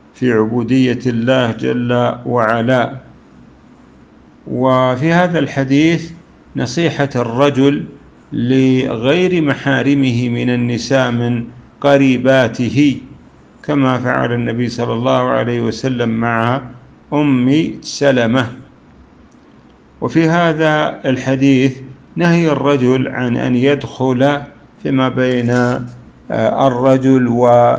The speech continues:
وزوجه. وفي هذا الحديث من، آه، الفوائد أن الكلمة الواحدة قد توقف الإنسان عن إنجاز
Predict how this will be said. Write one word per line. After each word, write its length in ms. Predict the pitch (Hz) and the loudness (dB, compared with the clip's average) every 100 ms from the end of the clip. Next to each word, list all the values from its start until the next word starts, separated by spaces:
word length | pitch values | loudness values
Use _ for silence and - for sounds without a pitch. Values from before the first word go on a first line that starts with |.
| - - - - | -4 -18 -16 -6
وزوجه. 1080 | 110 107 107 104 131 127 113 117 104 143 123 - - - - _ - - - - - - - - - - - - - - - - - | -2 0 0 2 2 2 -2 -4 0 2 2 -4 -16 -20 -20 _ -20 -20 -20 -20 -20 -20 -20 -20 -20 -20 -20 -20 -20 -20 -20 -18 -6
وفي 220 | 113 160 | 0 2
هذا 260 | 170 175 160 | 2 2 -2
الحديث 560 | - 143 147 147 135 | -2 -2 0 0 0
من، 460 | 120 123 120 113 95 - - - - - - | 0 0 2 0 -4 -12 -20 -20 -20 -20 -8
آه، 420 | 117 117 110 107 - 135 | -4 0 0 -2 -6 -2
الفوائد 1040 | 131 123 127 127 151 147 139 139 143 139 - - _ 247 | -2 0 0 2 2 2 2 2 0 -4 -18 -20 _ -2
أن 220 | 135 135 | 2 2
الكلمة 560 | 123 127 175 151 143 139 | 0 -2 0 0 0 -2
الواحدة 760 | 135 120 139 139 - 135 127 123 | -2 0 2 2 0 -4 -2 -2
قد 280 | - 113 | -2 -6
توقف 460 | - 170 165 143 113 | -2 -2 0 -2 -2
الإنسان 680 | 127 123 123 117 139 127 120 | -2 -2 -2 -2 -2 -2 -2
عن 200 | 110 117 | -2 -2
إنجاز 680 | 120 120 123 135 123 117 | -2 -2 2 4 4 0